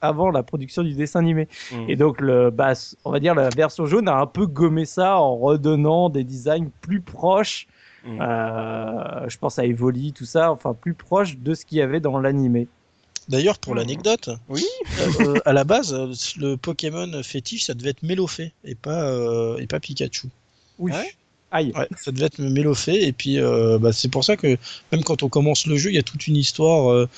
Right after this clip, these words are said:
Speaker 3: tu sais, par rapport à la pierre de lune, Mélofée,
Speaker 2: Ah
Speaker 3: patati
Speaker 2: oui.
Speaker 3: patata. C'est parce qu'en fait, c'était lui qui avait été choisi pour être le Pokémon représentatif, et au final, bah, ils ont pris Pikachu.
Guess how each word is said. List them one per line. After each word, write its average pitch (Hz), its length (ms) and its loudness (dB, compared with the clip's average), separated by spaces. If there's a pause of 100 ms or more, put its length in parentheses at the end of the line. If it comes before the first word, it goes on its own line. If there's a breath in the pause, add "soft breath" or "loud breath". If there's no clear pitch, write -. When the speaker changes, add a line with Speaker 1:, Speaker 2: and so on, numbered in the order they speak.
(160 loud breath)
Speaker 3:
tu - 60 -10
sais, 147 60 -4
par 143 140 2
rapport 131 260 2
à 123 40 6
la 117 80 4
pierre 113 240 0
de 127 100 4
lune, 143 220 4
Mélofée, 123 420 2
Speaker 2:
Ah 151 60 -2
Speaker 3:
patati 185 340 0
Speaker 2:
oui. 190 60 -6
Speaker 3:
patata. 180 400 0 (320 loud breath)
C'est - 80 -20
parce - 140 -4
qu'en 135 100 0
fait, 175 140 2
c'était 139 240 0
lui 170 120 0
qui - 80 0
avait 139 120 2
été 135 120 -2
choisi 143 320 2
pour 131 180 -2
être 127 120 0
le 131 80 -2
Pokémon 147 420 -2
représentatif, 123 720 -2
et 156 40 -4
au 131 40 0
final, 131 380 0
bah, 143 100 2
ils 117 120 0
ont 113 60 -2
pris 160 140 -12
Pikachu. 139 500 -12